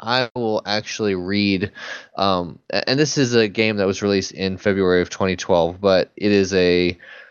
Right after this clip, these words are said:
very highly rated game. Um, it has over twenty-five thousand reviews on Steam, and with, uh, very positive, so eighty-nine percent of the reviews for the game are positive. Um,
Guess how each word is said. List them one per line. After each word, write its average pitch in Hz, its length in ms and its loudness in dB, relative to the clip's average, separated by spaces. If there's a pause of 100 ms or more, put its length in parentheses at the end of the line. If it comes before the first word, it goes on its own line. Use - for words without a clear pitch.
(400)
very 104 640 2 (140)
highly 98 320 -2
rated 82 380 -4
game. 69 260 -6 (720)
Um, 87 300 0
it 92 80 -2
has 98 320 -2
over 92 760 2
twenty-five 98 540 0
thousand 90 380 -2
reviews 87 420 -2
on 90 140 -2
Steam, 85 540 -4
and 80 640 -2
with, 82 340 0
uh, 78 180 2
very 85 360 2
positive, 80 600 -2
so 78 220 0
eighty-nine 82 440 0
percent 82 540 -4 (120)
of 80 240 0
the 80 100 -4
reviews 82 400 2
for - 120 -8
the 80 80 -2
game 78 200 -2
are 85 60 -4
positive. 78 540 -4 (800)
Um, 80 420 0